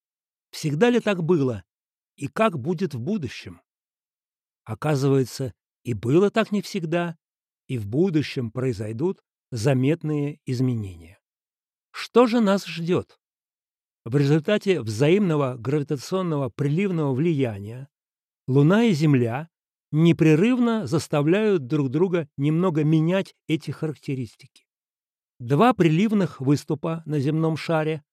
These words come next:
один обращённый к Луне, другой — на противоположной стороне, можно уподобить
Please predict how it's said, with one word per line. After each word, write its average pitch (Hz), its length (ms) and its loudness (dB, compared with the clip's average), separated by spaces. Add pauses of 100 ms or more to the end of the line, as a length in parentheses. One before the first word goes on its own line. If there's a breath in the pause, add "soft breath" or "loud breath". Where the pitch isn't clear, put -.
(240)
один 175 300 -2
обращённый 139 640 -2
к - 120 -10
Луне, 147 480 2 (340)
другой — 147 540 4 (320)
на 151 120 -2
противоположной 160 800 4
стороне, 180 520 -6 (520)
можно 208 420 6
уподобить 170 720 2